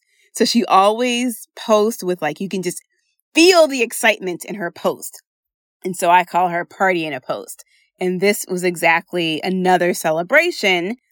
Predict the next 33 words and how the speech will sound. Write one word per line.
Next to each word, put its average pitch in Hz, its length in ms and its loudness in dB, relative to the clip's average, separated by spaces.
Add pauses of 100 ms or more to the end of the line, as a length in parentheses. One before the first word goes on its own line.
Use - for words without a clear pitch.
(240)
like, 180 220 2
a 165 80 -2
party 302 420 4
in 277 80 -4
a 254 80 -6
post. - 440 -6
I'm 185 160 -4
so 233 500 0
proud 214 440 2
of 185 120 -8
her. 190 520 -2 (580)
I'm 190 140 -4
so 254 300 0
proud 220 200 2
of 202 140 -4
all 202 160 4
my 208 180 -2
clients, 220 440 -4
but 165 120 -4
Lulu, 254 340 -2
you 208 220 0
did 254 280 0
the 240 80 -2
damn 202 340 2
thing, 175 320 0
girl. 139 540 -4
I'm 180 120 -6
so 208 240 2
proud 185 320 2
of 202 140 -6
you, 226 320 -4 (460)
because 233 360 0
she - 120 -8